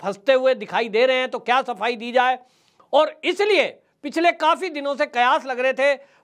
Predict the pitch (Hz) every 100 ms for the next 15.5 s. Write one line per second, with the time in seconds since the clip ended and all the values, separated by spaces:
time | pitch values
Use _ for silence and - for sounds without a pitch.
0 | 147 202 277 285 294 285 285 - 233 226
1 | 269 269 240 180 254 285 285 269 - _
2 | - 170 214 277 294 294 285 277 214 254
3 | 311 311 294 226 _ - 190 359 359 339
4 | 330 233 311 302 247 - _ 262 - 262
5 | 311 349 349 359 349 262 302 311 285 294
6 | 302 302 302 247 220 269 339 330 - _
7 | _ 285 285 311 294 262 262 - 277 330
8 | 320 277 269 269 285 302 277 262 254 214
9 | 233 269 240 226 - 269 254 220 269 240
10 | 247 - 247 294 269 240 262 294 302 _
11 | _ 233 247 339 370 330 247 226 320 -
12 | _ - 254 185 196 277 302 339 294 269
13 | 294 277 233 208 240 269 302 302 220 311
14 | 247 254 269 - 262 - 190 208 196 185
15 | 175 175 233 294